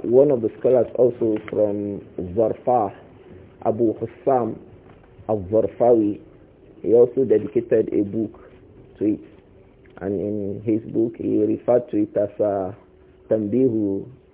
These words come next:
uh, Zawil Uqul Sadida, uh,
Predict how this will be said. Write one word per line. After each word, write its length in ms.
uh, 500
Zawil 380
Uqul 420
Sadida, 480
uh, 480